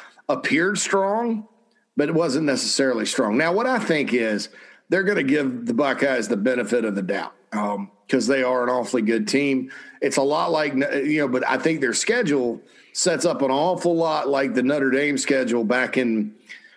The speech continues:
uh, whenever that was that they made the playoff, twenty, uh, twenty eighteen when they played Clemson, where there were a lot of name teams on the schedule where you look at it and you go, "Oh, at Penn State, that's tough. At Michigan State, that's tough. Michigan's always tough." Uh, but they weren't really tough. They were paper tigers.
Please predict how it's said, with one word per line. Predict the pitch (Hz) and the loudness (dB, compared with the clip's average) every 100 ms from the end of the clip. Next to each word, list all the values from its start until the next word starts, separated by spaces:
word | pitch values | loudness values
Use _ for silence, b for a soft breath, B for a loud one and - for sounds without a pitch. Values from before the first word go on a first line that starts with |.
| B - | B 0
uh, | 120 120 117 | 2 2 2
whenever | 135 151 143 | 2 2 2
that | 143 135 | 0 2
was | 135 113 | 0 0
that | 120 | 0
they | 127 | 0
made | 131 131 127 | 2 0 0
the | |
playoff, | 107 139 131 117 | -2 0 0 0
twenty, | - 147 143 135 127 | -2 0 2 2 2
uh, | 123 117 110 107 | 0 0 -2 -2
twenty | 160 147 135 | 0 2 2
eighteen | 135 127 147 156 135 110 | 0 0 0 0 0 0
when | 120 | 0
they | 120 | 0
played | 120 117 | 0 -2
Clemson, | 107 165 175 143 120 - B B B | 0 0 0 -2 -2 -6 B B B
where | - 127 | -2 0
there | 175 | 0
were | 196 | 0
a | 156 | 0
lot | 160 180 | 0 0
of | 139 | 0
name | 143 147 160 170 143 | 0 0 2 0 0
teams | 156 165 175 156 | 0 2 0 0
on | 165 | 0
the | 151 | 0
schedule | - 156 160 151 | 0 0 2 2
where | 123 | 2
you | 117 | 2
look | 147 143 147 | 2 0 0
at | 147 | 0
it | 139 | 0
and | 123 | -2
you | 123 | 0
go, | 131 113 | 0 0
"Oh, | 113 131 | 0 0
at | 127 123 | 0 -2
Penn | 135 120 | -2 -2
State, | - - 131 101 | -2 -2 -2 -2
that's | 117 - | -6 -4
tough. | 143 117 120 | -4 -2 -2
At | 120 | -2
Michigan | 123 113 110 | -2 -2 -6
State, | 104 127 117 | -2 -2 0
that's | 117 107 | -2 -2
tough. | - 127 107 - - | -2 -2 -6 -14 -4
Michigan's | 143 131 127 117 | 0 0 0 0
always | 131 123 113 | 0 0 -2
tough." | - 151 110 B B B B - | -2 -2 -4 B B B B -8
Uh, | - | -6
but | - 160 | -2 0
they | 143 | 0
weren't | 143 165 147 | 0 0 0
really | 147 123 | 0 0
tough. | - 139 107 | 0 -2 -2
They | 131 120 | -2 -2
were | |
paper | 117 127 107 | 0 0 0
tigers. | 104 123 110 85 - | -2 0 -2 -6 -12